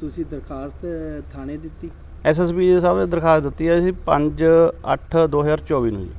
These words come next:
Speaker 1: ਹੁਣ ਪਰਚਾ ਦਰਜ
Speaker 2: ਹੁਣ
Speaker 1: ਹੋ ਗਿਆ?
Speaker 2: ਪਰਚਾ ਦਰਜ ਹੋ ਗਿਆ ਜੀ, ਚਾਰ ਸੌ ਵੀਹ, ਚਾਰ ਸੌ ਛੇ ਤੇ ਇੱਕ ਸੌ ਵੀਹ ਵੀ ਹੋ ਗਈ।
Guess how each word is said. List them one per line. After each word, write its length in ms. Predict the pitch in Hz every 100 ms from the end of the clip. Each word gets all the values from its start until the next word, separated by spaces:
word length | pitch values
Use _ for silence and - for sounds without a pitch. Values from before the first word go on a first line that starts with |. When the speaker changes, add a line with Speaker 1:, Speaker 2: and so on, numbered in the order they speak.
| - - - - - -
Speaker 1:
ਹੁਣ 80 | 143
ਪਰਚਾ 340 | - 127 - 165
ਦਰਜ 200 | 156 139
Speaker 2:
ਹੁਣ 80 | 156
Speaker 1:
ਹੋ 120 | 170
ਗਿਆ? 120 | 170 170
Speaker 2:
ਪਰਚਾ 180 | -
ਦਰਜ 240 | 160 151 147
ਹੋ 120 | 131
ਗਿਆ 120 | 139
ਜੀ, 60 | 147
ਚਾਰ 220 | 151 135
ਸੌ 160 | 127 139
ਵੀਹ, 320 | 127 143 156 -
ਚਾਰ 160 | 147 139
ਸੌ 180 | 143
ਛੇ 300 | 135 139 143 139
ਤੇ 100 | 143
ਇੱਕ 100 | -
ਸੌ 140 | 147
ਵੀਹ 220 | 123 131
ਵੀ 160 | 143 147
ਹੋ 120 | 117
ਗਈ। 200 | 92 78